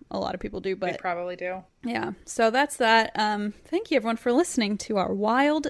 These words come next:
Speaker 1: tales.
Speaker 2: Yeah. Holy moly. Well, hopefully everyone's having a better week than David Bain did, um, a few
Speaker 1: <laughs>
Speaker 2: for a few weeks in a row
Speaker 1: Please,
Speaker 2: there.
Speaker 1: yes.
Speaker 2: Um,
Speaker 1: Yeah.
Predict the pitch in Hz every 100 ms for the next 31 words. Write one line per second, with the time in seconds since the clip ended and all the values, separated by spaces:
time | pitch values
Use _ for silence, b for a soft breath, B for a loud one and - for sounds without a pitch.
0 | - - 214 226 - - - 220 226 170
1 | - - 220 233 185 180 220 190 156 170
2 | 196 - 202 214 214 - b b b b
3 | - - 247 254 294 277 277 247 233 240
4 | 233 233 220 196 196 220 214 208 220 -
5 | 202 196 196 190 196 190 185 202 185 185
6 | 214 247 - 190 180 180 185 196 - -
7 | - 196 - 190 190 - - 302 - 359
8 | - 330 202 185 - 208 247 302 233 208
9 | 214 214 240 254 - - B B B -
10 | 226 226 226 226 226 226 220 185